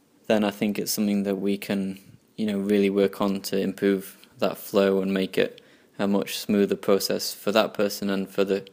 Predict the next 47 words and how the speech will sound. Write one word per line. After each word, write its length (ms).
for 140
the 80
countless 420
other 160
people 500
that 400
also 260
have 160
the 80
same 440
confusion 520
or 240
problem 400
and 340
never 400
get 220
in 80
touch 240
with 160
us. 240
So 220
I 20
think 320
that's 200
just 220
one 120
thing 160
I 60
wanted 240
to 60
share, 320
is 160
that, 260
you 100
know, 280
any 280
kind 240
of 80
contact 500
like 160
this, 240
whether 160
it's 160
on 140
Twitter 440
or 400
email, 480